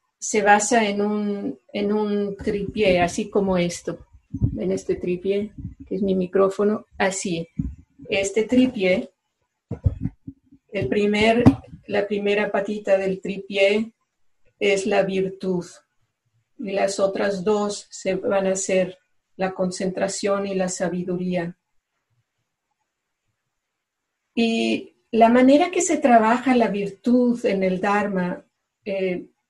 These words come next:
es bonito porque es muy dif-, muy diferente de como nosotros hemos estado, eh, acostumbrados es a, a, a percibir, a entender cómo se habla de la virtud o de la ética.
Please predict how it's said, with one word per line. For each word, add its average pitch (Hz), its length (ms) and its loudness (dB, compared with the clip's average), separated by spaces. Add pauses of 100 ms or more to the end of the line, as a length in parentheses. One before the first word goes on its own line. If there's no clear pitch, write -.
(1160)
es 214 160 0
bonito 254 400 8
porque 233 240 0
es - 100 -2
muy 233 200 6
dif-, 220 340 -2
muy 247 160 8
diferente 226 640 4
de 196 120 -2
como 190 180 -2
nosotros 190 580 -6
hemos 196 280 -6
estado, 185 680 0 (580)
eh, 185 440 -2 (420)
acostumbrados 208 880 0
es - 280 -6
a, 196 420 -2 (340)
a, 180 440 -2 (2500)
a 214 140 -4
percibir, 202 840 -2
a 185 300 0
entender 190 720 2
cómo 196 220 -2
se 196 200 0
habla 190 200 2
de 190 120 2
la 180 80 2
virtud 196 400 -2
o 196 100 2
de 185 120 2
la 180 140 2
ética. 190 640 -2